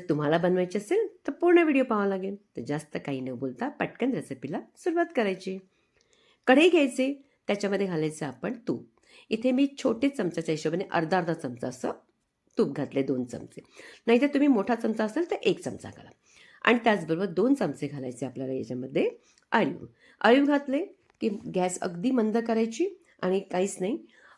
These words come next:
करता करता जसजसं हे भाजले जातील तेव्हा आपली राई कशी तडतडते त्या पद्धतीने हे तडतडू लागतं. अळीव तडतडू लागले की पटकन आपण ह्याला गॅस बंद करून काढून घ्यायचे. काढल्यानंतर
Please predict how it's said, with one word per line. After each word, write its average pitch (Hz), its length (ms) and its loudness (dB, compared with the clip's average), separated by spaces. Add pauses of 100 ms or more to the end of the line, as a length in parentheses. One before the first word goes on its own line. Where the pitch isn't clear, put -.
(180)
करता 277 280 4
करता 269 320 0
जसजसं 226 480 0
हे 262 100 2
भाजले 160 420 -2
जातील 160 440 -2
तेव्हा 190 180 -4
आपली 214 260 -4
राई 220 280 4
कशी 339 220 0 (100)
तडतडते 147 480 -2 (580)
त्या 277 120 6
पद्धतीने 131 500 -2
हे 196 160 -2 (280)
तडतडू 139 360 0
लागतं. - 680 -16 (680)
अळीव 196 200 4 (100)
तडतडू 175 340 2
लागले 220 340 2 (460)
की 254 60 2
पटकन 233 380 0
आपण 214 240 0
ह्याला 175 180 0
गॅस 147 280 -4
बंद 220 220 0
करून 254 300 -4 (240)
काढून 160 240 -4
घ्यायचे. - 400 -20 (600)
काढल्यानंतर 190 720 4